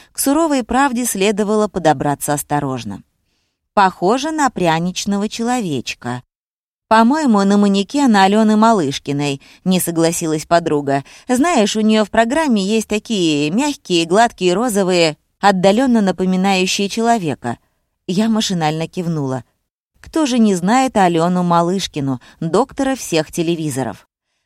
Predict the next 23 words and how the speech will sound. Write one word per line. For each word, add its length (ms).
Только 240
вчера 420
она 240
на 140
таком 320
манекене 640
показывала, 760
как 240
прививка 580
всасывается 800
в 60
организм 640
и 100
начинает 760
там 300
гонять 560
антитела 840
и 100
создавать 600
надежную 600
защиту 520
против 420
вирусов. 640